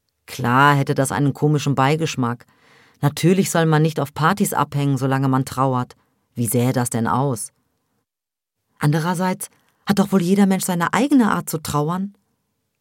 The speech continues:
Kann man nicht ein einziges Mal darauf scheißen, welches Verhalten von einem erwartet wird? Kann man nicht wenigstens dann,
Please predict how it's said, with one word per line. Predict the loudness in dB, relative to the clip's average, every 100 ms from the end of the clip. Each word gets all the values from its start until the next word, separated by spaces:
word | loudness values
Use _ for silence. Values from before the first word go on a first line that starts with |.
| _ _ _ _ _ _ _ -4
Kann | 2
man | 4
nicht | 4 2
ein | -2 -2
einziges | 0 2 2 2 2
Mal | 2 2
darauf | 0 -4 -6
scheißen, | -4 -2 0 0 0
welches | 2 0 -4 -8
Verhalten | -8 -2 -2 0 -2
von | -2 -4
einem | -4 -2
erwartet | -2 0 0 0 -4 0
wird? | 0 -2 -10 _ _ _ _ _ _ _ _ _ _ _ _ _ _
Kann | 4
man | 6
nicht | 4 4
wenigstens | 4 4 4 2 4
dann, | 4 4 2